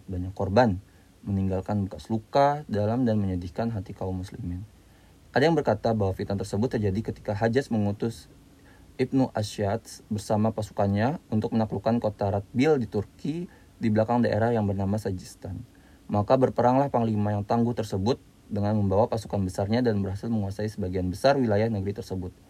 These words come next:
termasuk merebut beberapa benteng yang kokoh dan mendapatkan banyak ghanimah dari kota-kota dan desa-desa. Kemudian panglima itu mengirim utusan menghadap kepada Hajjaj agar menyampaikan kabar gembira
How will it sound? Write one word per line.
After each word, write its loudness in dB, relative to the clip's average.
termasuk 4
merebut 2
beberapa 0
benteng 0
yang 2
kokoh 4
dan 0
mendapatkan -2
banyak 2
ghanimah 0
dari -4
kota-kota -4
dan 2
desa-desa. -4
Kemudian 6
panglima 4
itu 0
mengirim 4
utusan 0
menghadap -2
kepada -2
Hajjaj 2
agar -2
menyampaikan -2
kabar -4
gembira 0